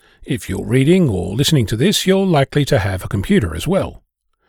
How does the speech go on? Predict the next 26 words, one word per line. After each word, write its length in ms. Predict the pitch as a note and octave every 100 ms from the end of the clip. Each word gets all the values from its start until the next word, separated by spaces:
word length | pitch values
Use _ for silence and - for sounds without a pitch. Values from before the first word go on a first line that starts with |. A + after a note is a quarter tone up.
| _ - - -
Using 280 | A#3+ F#3
a 40 | C#3
receiver 480 | B2 G2+ G#2 D#3 A#2
and 160 | G2
a 40 | F2+
computer 420 | F2+ E3+ D3+ G#2
as 120 | F#2
a 40 | F2+
tool 300 | F3 D3+ G#2+
to 120 | A#2
solve 320 | - G3+ G#3+
this 160 | - -
problem 340 | - F#2+ C3+
might 260 | D#3 D3 D#3+
not 300 | A#2+ A#2 A#2 -
have 160 | C3
occurred 300 | C#3+ F3+ D3
to 80 | -
you. 160 | E2 D2+ - _ - - -
It 140 | C3
hadn't 240 | D3+ F3+ A#2+
occurred 240 | A#2+ G#2+
to 80 | G2
me 220 | F#3 A3+
until 280 | F#2+ F#2 A2+
recently 560 | D#3+ D#3+ G#2+ F2 B2